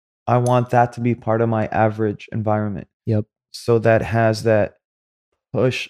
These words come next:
Speaker 1: on me. Like, every time I see this person's post, I'm like, "I gotta fucking work more."
Speaker 2: Dude.
Speaker 1: You know what I'm
Speaker 2: Oh
Speaker 1: saying?
Speaker 2: my God. You, that story, the way you said that, like, I know that feeling so wholeheartedly.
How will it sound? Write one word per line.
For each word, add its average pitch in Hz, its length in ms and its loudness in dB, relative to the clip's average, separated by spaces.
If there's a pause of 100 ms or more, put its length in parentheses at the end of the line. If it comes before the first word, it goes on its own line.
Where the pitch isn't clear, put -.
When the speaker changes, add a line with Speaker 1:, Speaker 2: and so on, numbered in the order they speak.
(120)
Speaker 1:
on 117 260 0
me. 117 100 -2
Like, 110 280 -4
every 143 220 2
time 147 320 2
I 139 120 2
see 147 200 -2
this 143 180 -4
person's 165 400 -2
post, 165 320 0
I'm 131 100 0
like, 113 160 -2
"I 127 100 0
gotta 131 160 4
fucking 139 400 0
work 135 240 0
more." 127 260 -6 (220)
Speaker 2:
Dude. 101 520 -2
Speaker 1:
You 139 100 -4
know 147 100 2
what 147 100 2
I'm 131 60 4
Speaker 2:
Oh 120 120 4
Speaker 1:
saying? 123 260 4
Speaker 2:
my 104 60 -4
God. 107 400 -2
You, 139 440 4
that 123 400 2
story, 127 340 2
the 113 120 4
way 117 160 6
you 147 180 4
said 110 300 0
that, 123 280 4
like, 110 240 -2 (320)
I 110 100 0
know 110 280 -2
that 123 200 0
feeling 110 380 -6
so 113 460 -2
wholeheartedly. 113 880 0